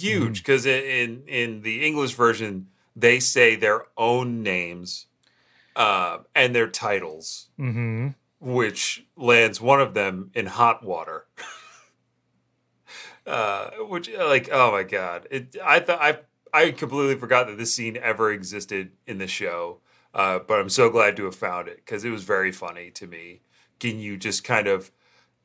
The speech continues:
Speaker 1: talking at these guys like, "So you wanna be part of the Ginyu Force? You gotta pose. It's a big part. It's how you show everybody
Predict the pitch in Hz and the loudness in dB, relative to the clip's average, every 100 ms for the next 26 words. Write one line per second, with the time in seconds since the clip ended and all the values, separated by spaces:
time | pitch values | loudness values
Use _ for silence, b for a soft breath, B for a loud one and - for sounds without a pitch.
0 | _ - 143 127 139 120 117 110 - 120 | _ 6 6 6 2 0 0 -4 -2 0
1 | 107 110 98 92 190 233 196 214 202 185 | 2 0 -2 -2 0 4 4 4 2 6
2 | 226 247 185 - 269 254 170 - 98 90 | 8 8 4 0 0 0 -4 -8 -10 -10
3 | - b b b 117 156 151 - 262 226 | -10 b b b 2 4 4 6 6 8
4 | 139 - - - - - - 202 160 - | 2 -4 -10 4 4 4 2 2 2 -4
5 | b b b - - 196 208 139 - 233 | b b b -6 4 4 4 0 6 8
6 | 294 170 151 131 | 8 6 2 2